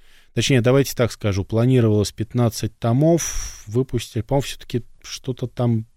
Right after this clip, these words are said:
недоуспели выпустить в своё время, потом уже, конечно, к ней не возвращались. Ну, некоторые, просто я, и, там некоторые,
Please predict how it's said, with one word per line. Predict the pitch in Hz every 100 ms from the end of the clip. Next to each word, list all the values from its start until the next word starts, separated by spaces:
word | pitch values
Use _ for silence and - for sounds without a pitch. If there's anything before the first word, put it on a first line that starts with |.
| _ -
недоуспели | 113 113 117 - - 98 87
выпустить | 107 160 120 - - 87
в | -
своё | - 101 98
время, | 92 90
потом | 90 98 131
уже, | 113
конечно, | 101 110 104 -
к |
ней | 107 104
не | 98
возвращались. | 85 82 87 - 95 87 - - _ - - - _ -
Ну, | 135 175 151 - - - - - -
некоторые, | 104 98 95 104 135 175 - 165 143 113
просто | 110 117
я, | 139 127 -
и, | 104 104 101 95 92 - -
там | 104
некоторые, | 117 131 - 110